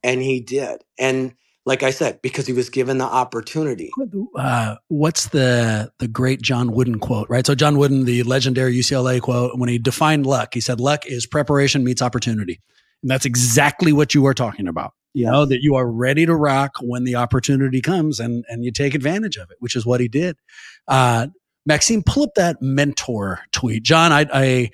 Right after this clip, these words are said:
Speaker 2: as part of my stalking you, I, I went through your Twitter page or X page,
Speaker 1: Okay.
Speaker 2: whatever the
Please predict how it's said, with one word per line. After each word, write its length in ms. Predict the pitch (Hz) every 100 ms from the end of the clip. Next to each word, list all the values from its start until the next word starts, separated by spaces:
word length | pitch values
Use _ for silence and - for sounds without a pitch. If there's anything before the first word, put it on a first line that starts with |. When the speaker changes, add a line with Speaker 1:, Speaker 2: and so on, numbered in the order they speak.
| - -
Speaker 2:
as 140 | 139
part 280 | - 262 214
of 100 | 131
my 120 | 117
stalking 480 | - 107 107 - 117
you, 180 | 147 127
I, 140 | 131 131
I 80 | 131
went 260 | 139 143
through 640 | - 127 135 131 135 135 - 135
your 520 | 120 120 123 120 110
Twitter 280 | 147 127 117
page 360 | 117 123 120
or 120 | 120 -
X 180 | 127 -
page, 280 | 127 - 170
Speaker 1:
Okay. 60 |
Speaker 2:
whatever 200 | 160
the 80 | 123